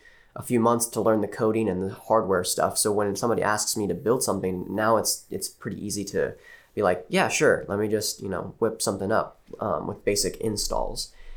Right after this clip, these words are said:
And that's the thing too, is that over the years, I guess not over the years, gosh, it's not been that long.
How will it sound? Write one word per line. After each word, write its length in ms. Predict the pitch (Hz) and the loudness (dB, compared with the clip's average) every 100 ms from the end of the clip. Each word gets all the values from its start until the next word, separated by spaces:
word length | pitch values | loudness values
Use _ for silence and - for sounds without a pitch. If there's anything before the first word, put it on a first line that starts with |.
| - - | -6 4
And 100 | 131 | 4
that's 160 | 131 | 4
the 80 | 120 | 2
thing 200 | 123 107 | 0 0
too, 220 | - 151 | 0 0
is 120 | 107 | 0
that 180 | 101 - | 0 2
over 200 | 113 110 | 2 2
the 120 | 98 | 0
years, 600 | 98 113 117 101 92 - - | 0 2 4 4 2 0 0
I 80 | 110 | 0
guess 160 | 101 | 2
not 140 | 110 - | 2 2
over 140 | 104 | -2
the 100 | 95 | -4
years, 260 | 98 - - | -4 -2 -4
gosh, 360 | 120 - - | -4 -6 -10
it's 120 | - | -12
not 100 | - | -12
been 120 | - - | -6 -4
that 140 | - | -2
long. 180 | - | -4